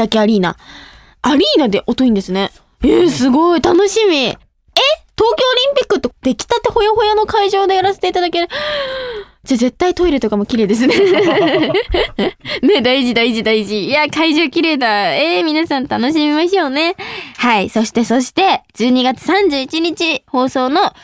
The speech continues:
第七十三回エヌエイチケー紅白歌合戦に、私たち日向坂フォーティーシックスの出場が決定いたしました。本当に、本当にありがとうございます。もう本当に、え、本当に嬉しいです。もう精一杯、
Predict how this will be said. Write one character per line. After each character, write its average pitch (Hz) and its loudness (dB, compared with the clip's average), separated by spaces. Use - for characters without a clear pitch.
第 233 2
七 226 2
十 262 -2
三 330 -2
回 339 0
エ 214 0
ヌ 240 0
エ - 0
イ 262 -4
チ - -14
ケ 285 0
ー 226 -4
紅 277 0
白 214 -4
歌 330 0
合 427 0
戦 359 -2
に、 403 0
私 247 -2
た 214 -4
ち 214 -6
日 233 -4
向 240 0
坂 233 -4
フ 269 -2
ォ 294 -2
ー 277 -8
テ 302 -4
ィ 311 0
ー 302 -6
シ 311 -6
ッ 294 -14
ク 294 -4
ス 285 -6
の 330 0
出 - -6
場 226 2
が 233 0
決 214 -6
定 226 0
い 233 0
た 311 0
し 302 -4
ま 330 0
し 392 -6
た。 320 0
本 254 0
当 269 -2
に、 277 0
本 277 -2
当 277 -4
に 277 -2
あ 277 -2
り 294 -2
が 302 -2
と 277 -4
う - -2
ご 262 -4
ざ 285 -2
い 320 -2
ま 339 0
す。 359 -2
も 269 0
う - -2
本 339 0
当 359 -2
に、 349 0
え、 339 -6
本 294 0
当 285 -2
に 359 2
嬉 480 2
し 453 0
い - 2
で 392 2
す。 285 -2
も 240 -2
う 254 -2
精 302 -2
一 269 -6
杯、 240 0